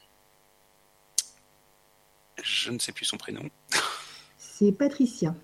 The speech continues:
Speaker 1: Patricia, pardon. Euh, c'est un rapport, j'espère ne pas me tromper, rappelez-vous de, de bien faire preuve de discernement, avec un membre de la famille décédée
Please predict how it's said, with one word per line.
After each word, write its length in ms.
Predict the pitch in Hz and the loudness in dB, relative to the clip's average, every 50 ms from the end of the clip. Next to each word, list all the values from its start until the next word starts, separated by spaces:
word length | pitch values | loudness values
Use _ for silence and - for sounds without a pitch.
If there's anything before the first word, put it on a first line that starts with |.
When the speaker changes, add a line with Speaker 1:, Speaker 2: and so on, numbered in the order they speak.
| - - | -6 0
Speaker 1:
Patricia, 600 | - 117 - - - 117 - - - 117 104 - | 0 0 2 0 -2 -2 0 2 2 2 2 2
pardon. 340 | - - 120 123 - - - _ _ - - - - - - - - - - - - - - - - - - - - | 2 0 -2 -2 -2 -6 -14 _ _ -2 2 4 6 6 8 8 8 8 6 4 0 -4 -6 -8 -12 -14 -8 0 2
Euh, 420 | 117 110 107 101 98 98 107 107 - - - - - - - - - - - - - - - - - - - - - - _ _ _ _ _ _ _ _ _ _ _ _ _ _ _ _ _ _ _ _ _ _ _ _ _ _ _ _ _ _ _ _ _ _ _ _ - _ _ _ - | 4 6 6 6 4 4 0 -4 -8 -10 -10 -10 -10 -12 -12 -14 -16 -18 -20 -20 -20 -20 -20 -20 -20 -20 -20 -20 -20 -20 _ _ _ _ _ _ _ _ _ _ _ _ _ _ _ _ _ _ _ _ _ _ _ _ _ _ _ _ _ _ _ _ _ _ _ _ -20 _ _ _ 0
c'est 220 | - - - 117 | 2 4 6 6
un 140 | 104 98 95 | 6 6 6
rapport, 920 | 92 107 127 131 - - 131 131 139 147 151 156 156 151 151 151 156 - - - _ _ _ _ _ _ _ - - _ _ _ _ _ _ _ _ _ - | 6 4 4 2 2 2 2 4 4 4 4 4 2 2 0 0 -2 -4 -6 -10 _ _ _ _ _ _ _ -20 -20 _ _ _ _ _ _ _ _ _ -10
j'espère 580 | - - 98 - - - - 107 107 104 98 98 | -6 -2 0 0 0 0 0 0 0 0 0 -2
ne 100 | 90 - | -4 -2
pas 180 | - 113 120 | 0 0 0
me 100 | 117 107 | 0 0
tromper, 560 | - - - - 143 - - - 123 135 - - - - - - - - - - - - - - - - - - - - | -4 -8 -8 -8 -8 -8 -6 -6 -4 -4 -6 -8 -14 -14 -8 -6 -2 0 2 2 2 2 2 2 0 -2 -6 -8 -12 -8
rappelez-vous 480 | - - 110 - - 110 101 - - 117 | -6 -4 -4 -4 -4 -6 -6 -6 -8 -8
de, 240 | - - 92 90 - | -10 -10 -12 -12 -14
de 120 | - 98 | -14 -16
bien 200 | - - - 117 | -8 -2 -2 0
faire 160 | - - 113 | 0 -2 -4
preuve 160 | - - 113 | -2 -4 -4
de 80 | 113 110 | -4 -4
discernement, 920 | 95 107 - - - 101 101 104 101 104 113 117 123 135 135 131 131 - - | -4 0 0 2 2 0 0 0 0 0 0 0 0 0 -2 -2 -2 -4 -4
avec 340 | - 110 107 104 - - 107 | -4 -4 -4 -4 -4 -4 -4
un 100 | 101 98 | -2 -2
membre 560 | 101 104 110 123 135 143 143 139 135 123 117 | 0 2 2 2 2 2 2 0 -2 -2 -2
de 60 | 117 | -2
la 100 | 110 110 | -2 -2
famille 300 | - - 113 113 113 110 | -2 -2 -2 -2 -2 -2
décédée 680 | 104 113 110 104 - - 110 104 101 110 113 120 - | 0 0 2 4 4 4 4 2 0 -2 -2 -2 -4